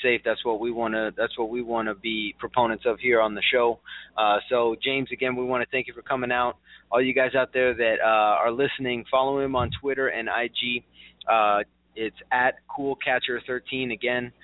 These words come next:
Um, and if you're a catcher, or if you wear a mask, if you pitch, go ahead and, uh, check him out and see where you can, where you can order. James, where can people purchase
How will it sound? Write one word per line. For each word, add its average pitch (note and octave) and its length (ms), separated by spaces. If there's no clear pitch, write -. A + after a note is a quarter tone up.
Um, A2 580
and A#2+ 240
if A#2 140
you're C#3 140
a C3 40
catcher, D3+ 440
or B2 40
if A2+ 120
you C3+ 200
wear C#3 300
a C#3+ 60
mask, C3+ 340
if - 140
you C3 100
pitch, D#3 300
go B2 140
ahead D3 240
and, B2+ 340
uh, B2 320
check C3+ 160
him C#3+ 120
out D#3 340
and B2+ 300
see C#3 80
where C3+ 120
you C3+ 140
can, C3+ 260
where C3 120
you C#3 80
can C3+ 100
order. C3+ 240
James, D#3+ 200
where D3+ 160
can D#3 160
people D#3 240
purchase C#3 320